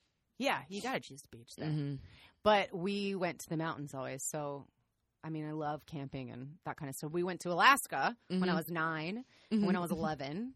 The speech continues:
Speaker 1: This
Speaker 2: Mm-hmm.
Speaker 1: was, like, a time when, for a whole month, my parents took my brother and I, and we went with friends of our family.
Speaker 2: That's
Speaker 1: We're
Speaker 2: awesome.
Speaker 1: camping.
Speaker 2: Jeez.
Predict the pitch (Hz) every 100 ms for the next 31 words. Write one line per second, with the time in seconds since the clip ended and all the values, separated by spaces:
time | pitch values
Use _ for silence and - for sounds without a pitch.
0 | 214 190 208 180 196 170 - 175 175 170
1 | 156 135 - 175 156 - 214 214 202 185
2 | 185 160 - _ 156 156 - 165 160 160
3 | - - - _ _ _ _ _ _ -
4 | 196 185 175 165 156 160 156 165 160 156
5 | 151 151 151 147 117 - 147 139 147 -
6 | 143 139 143 170 _ _ 202 202 202 220
7 | 190 226 202 175 170 156 - 143 - 247
8 | 202